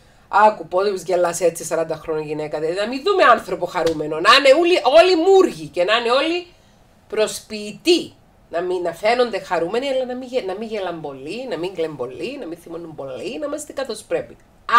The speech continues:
Αν, αν, άντε.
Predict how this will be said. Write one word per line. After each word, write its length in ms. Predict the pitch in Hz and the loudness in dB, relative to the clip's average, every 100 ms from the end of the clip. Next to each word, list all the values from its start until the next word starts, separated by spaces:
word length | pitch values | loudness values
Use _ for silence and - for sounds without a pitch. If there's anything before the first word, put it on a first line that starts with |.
| 254 | 8
Αν, 260 | 254 220 180 _ _ _ _ _ _ _ _ _ _ _ _ _ _ _ _ _ _ _ _ - | 6 4 -6 _ _ _ _ _ _ _ _ _ _ _ _ _ _ _ _ _ _ _ _ 0
αν, 520 | 233 254 226 147 - _ _ _ _ - 240 | 6 8 8 6 -4 _ _ _ _ 6 8
άντε. 420 | 247 208 175 - | 8 4 -4 -6